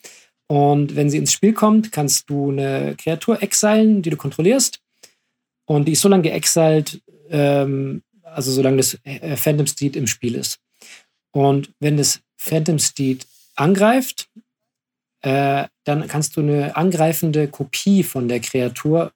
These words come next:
mit erst-, die mit angreift, erstellen, die dann im Endstep geopfert wird. Ähm, und natürlich, wenn das Phantom Steed zerstört wird, kriegst du natürlich auch die Originalkreatur wieder zurück. Das heißt, du kannst erstmal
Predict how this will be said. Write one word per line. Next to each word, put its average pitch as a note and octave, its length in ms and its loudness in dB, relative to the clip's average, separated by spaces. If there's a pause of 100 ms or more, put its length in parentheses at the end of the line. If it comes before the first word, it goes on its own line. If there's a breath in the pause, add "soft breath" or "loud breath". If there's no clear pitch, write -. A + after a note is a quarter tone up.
(140)
mit D#3 180 0
erst-, - 280 -4
die D3 120 -2
mit D#3 220 0
angreift, D#3 400 -2
erstellen, F3+ 420 2
die D3+ 80 0
dann C#3+ 120 0
im C#3 120 -2
Endstep C#3+ 460 -2 (420)
geopfert C#3 420 -4
wird. B2 300 -8 (1040 soft breath)
Ähm, B2 580 -2 (600)
und F3 160 6
natürlich, G#3+ 400 4
wenn C3+ 140 0
das B2+ 120 0
Phantom F3+ 200 4
Steed - 180 -2
zerstört F3 320 0
wird, G#3 120 2
kriegst - 140 -2
du F3 40 2
natürlich D#3+ 140 -2
auch D3 100 -4
die - 120 -6
Originalkreatur C3 680 0
wieder A#2 160 -2
zurück. A2+ 360 -6 (1400 loud breath)
Das C3 140 -2
heißt, C#3+ 220 0
du D3 60 -4
kannst C#3+ 260 -4
erstmal D#3 640 0